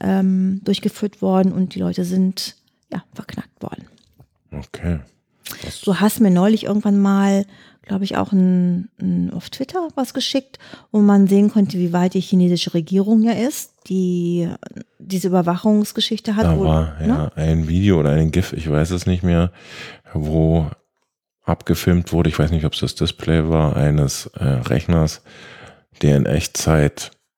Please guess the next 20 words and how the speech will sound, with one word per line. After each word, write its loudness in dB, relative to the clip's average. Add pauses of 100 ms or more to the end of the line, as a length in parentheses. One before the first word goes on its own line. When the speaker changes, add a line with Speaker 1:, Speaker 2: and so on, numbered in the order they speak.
(260)
Speaker 2:
Fahrzeuge, -2
Personen, -2
Gesichter 0 (920)
verfolgt, -2
ausgewertet 0
und -4
Daten 0
zu -2
denen, 2
äh, -4 (600)
neben 4
diesen 0
dargestellt 0
hat. -2
Das -6
war 2
schon 0
ein 0
bisschen 2
spooky. -8